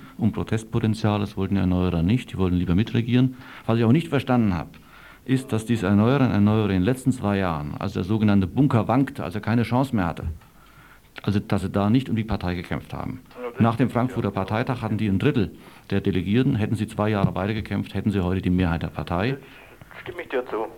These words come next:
Speaker 1: Na, sie wollten nicht kämpfen um die Partei. Sie, äh, das ist die erst-, das erste Mal in der Kriegsgeschichte, glaube ich, bei Hannibal soll es das wohl auch mal gegeben haben, oder bei Hora-, Horatian, Kuratian, dass jemand eine Offensive führen will im parteiinternen Kampf,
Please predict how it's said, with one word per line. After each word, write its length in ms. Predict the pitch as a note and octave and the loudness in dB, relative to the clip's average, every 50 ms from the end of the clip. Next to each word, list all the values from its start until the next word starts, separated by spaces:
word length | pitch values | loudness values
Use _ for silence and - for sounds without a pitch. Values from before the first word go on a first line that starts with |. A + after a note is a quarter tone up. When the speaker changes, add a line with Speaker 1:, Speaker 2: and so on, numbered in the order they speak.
| - - - | -20 -4 0
Speaker 1:
Na, 180 | - G#2+ A#2 A2+ | 2 4 4 2
sie 160 | - A2+ G2 | 2 2 2
wollten 220 | A#2 A#2+ - - | 2 2 2 0
nicht 160 | G2+ F2+ - | -2 -4 -2
kämpfen 260 | - A2+ A#2 A2 A2+ F#2 | 0 0 2 2 0 -2
um 120 | D2+ D2 | -2 -4
die 80 | E2+ E2 | -4 -6
Partei. 460 | - D#2+ D#2 - E2 F2 G#2 A#2+ A#2+ - - - - - - - | -6 -6 -4 -4 -2 -2 -2 -2 -4 -6 -12 -20 -20 -20 -8 -4
Sie, 180 | G#2 G2 F#2+ | -2 -2 -2
äh, 400 | F#2+ F#2+ - F#2 G2 F#2 F2+ F2+ | -2 -4 -2 -2 0 0 0 0
das 220 | - - F#2 - - | -2 -4 -6 -6 -8
ist 160 | G2+ - - | -8 -6 -4
die 60 | - | -2
erst-, 300 | - F#2 G2+ - - - | -2 -2 -2 -2 -6 -12
das 120 | - - | -14 -8
erste 260 | - - G#2 G2 - G#2 | -4 -4 -4 -2 0 2
Mal 240 | G2+ G2 G2+ G#2 | 2 2 2 2
in 80 | G#2+ G2 | 0 0
der 80 | F#2+ F2+ | -2 -2
Kriegsgeschichte, 600 | - A#2 A2 A2 A2 A2+ - - A#2 A2 - A2+ | -2 -4 -4 -4 -6 -10 -8 -6 -8 -4 -4 -4
glaube 280 | - G2+ G2 G2 G2 G2 | -2 0 0 -2 -2 -2
ich, 80 | G2+ | -4
bei 100 | - F#2 | -2 2
Hannibal 340 | F#2 A#2 A#2 - F#2+ E2+ E2+ | 2 2 2 2 0 -2 -2
soll 100 | F2+ F#2+ | -4 -6
es 60 | - | -6
das 160 | - G2 - | -8 -10 -8
wohl 100 | - F2 | -8 -6
auch 100 | - F2 | -4 -2
mal 140 | G2+ G2+ G#2+ | -2 -2 -2
gegeben 340 | G2+ G#2 G2 G#2 F#2+ F#2+ F#2+ | -2 -2 -2 -2 -2 0 0
haben, 180 | F#2 F#2+ F#2 F#2 - - - - - - - - - - - - - | -2 -2 -2 -4 -8 -14 -18 -18 -18 -18 -16 -18 -18 -18 -14 -10 -6
oder 240 | - F#2 F#2 F2 E2 | -2 0 0 0 0
bei 160 | - E2+ E2+ | 0 0 0
Hora-, 340 | E2 G2+ G#2+ G#2+ G2+ F2 F2 | 2 2 2 2 2 0 -2
Horatian, 480 | F#2+ G2 G2 F2+ F2+ - - F#2+ F2+ F2 | -4 -2 -2 -2 -4 -4 -4 -6 -6 -2
Kuratian, 540 | - A2 G2+ G2+ G2+ F#2 - - F#2+ F#2 | 0 0 0 2 0 -2 -2 -4 -4 -4
dass 200 | E2+ E2+ E2 - | -2 -4 -4 -4
jemand 280 | - G2 F#2+ F#2+ F2+ E2+ | -2 -2 0 0 0 0
eine 80 | F2 - | 0 0
Offensive 420 | - F2+ F2 E2 - A2+ G2+ G2 | 0 0 0 0 0 -2 -2 -2
führen 320 | - - - G2+ G2 F#2+ | -4 0 2 2 4 4
will 120 | F#2 F#2+ F#2+ | 2 0 0
im 100 | G2 F2+ | 0 0
parteiinternen 600 | - F#2 - F2+ F2+ F2 F2 F2 F#2 E2+ E2 D#2+ | 0 -2 -2 -2 0 0 0 0 0 0 0 -2
Kampf, 280 | - E2+ E2 E2 - | -2 -4 -4 -4 -4